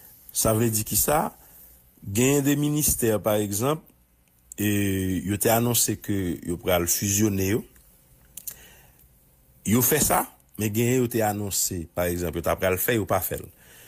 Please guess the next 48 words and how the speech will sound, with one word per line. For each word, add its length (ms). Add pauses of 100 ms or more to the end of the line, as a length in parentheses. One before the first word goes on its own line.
(200)
Il 140
y 60
a 60
ça, 240
il 80
a 60
annoncé, 300
il 60
pourra 240
le 60
faire 220
ou 40
pas 140
faire. 360 (560)
C'est 300
le 60
ministère 360
de 80
l'Agriculture, 960 (140)
il 80
pourra 240
le 60
coller 360
avec 380 (180)
environnement. 600 (1200)
À 80
la 120
dernière 360
minute, 420
il 100
n'a 60
pas 160
fait, 240 (600)
il 100
a 60
mis 920
un 80
ministre 380
de 60
l'Agriculture 640 (320)
et 100
il 80
a 40
mis 160 (200)
un 80
ministre 360
de 60
l'Environnement. 540